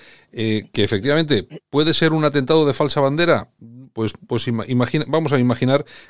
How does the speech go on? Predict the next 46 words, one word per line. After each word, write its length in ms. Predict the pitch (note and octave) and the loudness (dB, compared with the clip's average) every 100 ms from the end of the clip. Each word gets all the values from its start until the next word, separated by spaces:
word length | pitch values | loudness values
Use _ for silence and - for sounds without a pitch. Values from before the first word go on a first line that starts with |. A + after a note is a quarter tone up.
| - | -4
que 120 | G#2+ | 0
hay 120 | A#2 | 0
cierta 320 | A#2 C3 B2+ | 0 0 0
posibilidad 320 | A2+ A#2 A#2+ B2+ | 0 2 2 2
porque 160 | G#2+ | 0
es 60 | A2 | 2
demasiado 360 | G#2+ G#2 A2 | 2 2 0
chapucero, 480 | G2 G#2 G#2+ C3+ A2 | 0 -2 -2 -2 -2
pero 160 | G2 B2+ | -2 -2
de 60 | |
todas 240 | C#3+ G#3 F3 | -2 -2 -2
formas 260 | E3+ D#3 | -2 -2
este 120 | - D3+ | -2 -4
tipo 180 | D#3 | -2
de 60 | C#3 | 0
atentados, 520 | B2+ C3+ B2 B2+ F#2+ _ - _ | 0 -2 -2 -4 -4 _ -20 _
cuando 240 | A2 G#2 | -4 0
se 120 | G#2 | 0
producen, 500 | F2+ G#2 D#3 - G2 - | 0 2 2 2 -2 -4
en 120 | G2+ | -4
el 140 | G2+ | -2
momento 360 | G2 A#2 E3+ E3 | -2 -2 -2 -4
en 60 | D#3 | -4
el 60 | |
que 80 | C3+ | -4
se 100 | B2+ | -4
producen 380 | A#2+ C#3+ C3+ G#2+ | -2 -2 -2 -4
y 40 | |
cómo 220 | A#2 D#3+ | -2 -4
se 140 | C3 A#2 | -4 -4
producen, 480 | G#2+ A#2+ B2 A2 A#2 _ _ - - | -2 -4 -2 -4 -6 _ _ -20 -10
siempre, 640 | - - E3+ C#3 - F2 - | -6 0 0 0 -2 -4 -4
absolutamente 1120 | G2+ - C#3 E3 D3 D#3+ F3+ E3 B2+ D3+ F3 | -6 -4 -4 -2 0 2 2 2 -2 -8 -8
siempre 800 | - - C3+ D#3 E3 D3 D3 D3 | -10 -6 -2 0 -2 -4 -4 -4
benefician 680 | C3 A2 G#2 - B2 - G#2+ | -4 -4 -4 -4 -6 -4 -2
a 80 | F#2 | -2
alguien. 280 | E2 E2 F#2 | -6 -8 -6
Y 100 | B2 | -2
ahora 220 | C3 F3 | 0 2
me 100 | D#3+ | 0
remonto 460 | C3 B2 D#3 D3+ D3 | 0 2 0 0 0
a 20 | |
los 120 | B2+ | 0
atentados 500 | A2+ A2 G#2 C3+ B2+ | -2 -2 -2 -2 -2
en 80 | A#2 | -2
España 500 | G#2 - B2+ B2+ C3 | -4 -4 -4 -4 -6